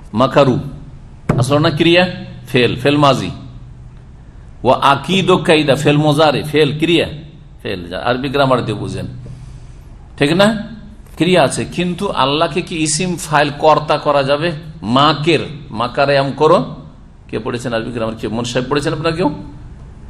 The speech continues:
মাকা, কৌশলকারী, কৌ-, কৌশলকারীর আরবি কি হবে? মাকের। ষড়যন্ত্রকারী আরবি কি হবে?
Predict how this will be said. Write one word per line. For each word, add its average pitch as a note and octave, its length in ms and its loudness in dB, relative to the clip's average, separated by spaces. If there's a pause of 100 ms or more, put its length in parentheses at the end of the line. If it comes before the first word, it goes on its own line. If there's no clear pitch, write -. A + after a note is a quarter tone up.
(240)
মাকা, C3 360 2 (500)
কৌশলকারী, D#3 640 4 (260)
কৌ-, C#3 280 -2
কৌশলকারীর D#3+ 540 2
আরবি D3 240 2
কি C#3+ 160 2
হবে? G#2 180 2 (720)
মাকের। E3+ 360 4 (720)
ষড়যন্ত্রকারী F#3 840 2 (540)
আরবি D#3+ 240 2
কি E3+ 140 0
হবে? C3 200 2